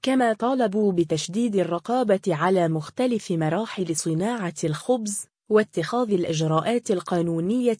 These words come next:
اللازمة ضد كل من يثبت إخلاله بشروط النظافة أو تعريضه صحة المستهلكين للخطر.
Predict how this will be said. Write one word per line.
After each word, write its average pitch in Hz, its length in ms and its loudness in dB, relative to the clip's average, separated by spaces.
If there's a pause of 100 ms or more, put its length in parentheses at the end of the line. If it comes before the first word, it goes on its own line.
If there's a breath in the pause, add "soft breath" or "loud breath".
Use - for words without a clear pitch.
اللازمة 175 540 2 (100)
ضد 180 460 -2
كل 233 280 0
من 196 180 2
يثبت 196 440 -2
إخلاله 208 760 0
بشروط 170 640 0
النظافة 185 720 0
أو 170 240 0
تعريضه 196 880 0
صحة 196 500 -6
المستهلكين 180 960 -2
للخطر. 170 800 0